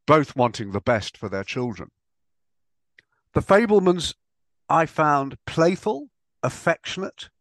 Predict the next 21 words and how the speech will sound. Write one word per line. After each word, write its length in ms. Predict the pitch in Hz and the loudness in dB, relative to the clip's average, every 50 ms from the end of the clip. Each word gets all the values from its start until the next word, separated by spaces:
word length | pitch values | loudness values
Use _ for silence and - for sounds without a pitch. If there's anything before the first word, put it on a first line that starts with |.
| _ _ _ - - | _ _ _ -6 -4
and 140 | 156 139 | -4 -4
funny, 460 | - - - - 117 98 98 107 - - _ _ _ _ _ _ _ _ _ _ | -6 -8 -2 -2 -2 -2 -2 -6 -10 -14 _ _ _ _ _ _ _ _ _ _
but 160 | - 165 180 - | 0 0 0 0
there's 160 | 165 156 - | -2 -4 -2
also 320 | 160 226 233 220 - 208 196 - - | -2 -2 0 0 0 0 -2 0 -2
a 60 | 139 | -2
very 560 | 117 110 117 131 160 190 220 208 180 151 131 | -2 -4 -6 -6 -2 0 2 2 2 0 0
dark 480 | - - 139 135 127 - - - - - - | -2 -2 -2 -2 -2 -4 -8 -12 -20 -20 -16
seam 600 | - - - - 165 151 120 85 67 62 60 - _ _ - | -12 -8 -4 -2 -2 -2 -4 -6 -10 -14 -20 -20 _ _ -2
running 340 | 113 123 123 110 107 104 | 0 0 0 0 -4 -8
through 280 | 104 - - 160 170 139 | -10 -6 -2 2 2 2
it, 240 | 85 - - _ _ _ _ _ _ _ _ _ - | 2 0 -6 _ _ _ _ _ _ _ _ _ -4
which, 280 | - 131 123 - - - | -4 -4 -4 -4 -6 -6
because 280 | 151 - - 190 208 | -4 2 2 2 4
I 180 | 254 240 233 202 | 4 2 2 2
was 300 | 170 160 180 196 180 156 | 2 4 4 4 2 2
invested, 680 | 156 104 90 - 110 95 - - - - 110 110 - - _ _ _ _ _ _ - | -2 -6 -4 -6 -6 -6 -6 -8 -12 -14 -16 -18 -18 -20 _ _ _ _ _ _ 0
I 180 | 135 139 147 151 | 2 2 2 0
found 460 | 131 - 175 170 151 147 147 139 - _ _ _ - | -2 -2 0 0 0 0 -4 -8 -18 _ _ _ -14
surprisingly 880 | - - - - - - - - 226 254 240 - 127 95 92 95 120 | -14 -12 -12 -12 -14 -14 -10 -6 -4 -4 -4 -4 -6 -8 -8 -8 -10
disturbing. 600 | 127 147 - - - 101 120 135 - - - | -10 -12 -10 -6 -4 -4 -4 -4 -4 -8 -8